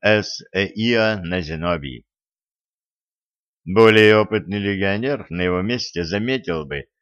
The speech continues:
что по пути из лагеря лжеца сопровождала темная фигура. Во время разговора с Барки она делала круги вокруг заговорщиков. Возможно, более опытный легионер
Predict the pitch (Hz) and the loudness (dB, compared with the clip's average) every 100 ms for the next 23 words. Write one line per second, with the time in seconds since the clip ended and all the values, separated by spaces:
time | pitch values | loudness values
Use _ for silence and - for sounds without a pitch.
0 | _ _ - - 101 95 92 90 90 90 | _ _ -10 0 2 2 0 -2 -4 -2
1 | 95 104 110 101 78 90 95 95 113 120 | -2 -4 -6 -8 -4 2 2 2 0 -2
2 | 139 _ _ _ _ 92 104 120 135 165 | -4 _ _ _ _ -4 0 0 0 2
3 | 165 - 131 123 120 107 113 127 123 - | 2 0 -2 0 2 0 -2 -2 -2 -2
4 | 120 113 113 117 113 110 73 58 - _ | -4 -4 -6 -6 -8 -6 -6 -10 -16 _
5 | _ _ _ _ _ _ _ - 82 104 | _ _ _ _ _ _ _ -10 0 2
6 | 110 110 107 104 82 101 101 98 80 87 | 4 4 4 0 0 0 2 0 -2 0
7 | 123 113 87 85 - _ _ _ 92 104 | 2 2 -4 -8 -8 _ _ _ -2 0
8 | 107 98 104 104 101 95 107 117 110 98 | 2 2 2 2 0 -2 -4 -4 -2 0
9 | 98 95 87 95 104 110 107 87 85 - | 0 -2 -4 -2 0 2 2 -2 -10 -12
10 | 69 - _ _ _ _ _ _ _ _ | -14 -16 _ _ _ _ _ _ _ _
11 | _ _ _ _ - 135 147 196 196 156 | _ _ _ _ 2 2 4 4 6 4
12 | 78 65 69 131 139 160 156 143 131 131 | -2 -6 2 6 8 8 6 2 0 -2
13 | 120 117 117 120 139 143 | 0 4 4 4 2 2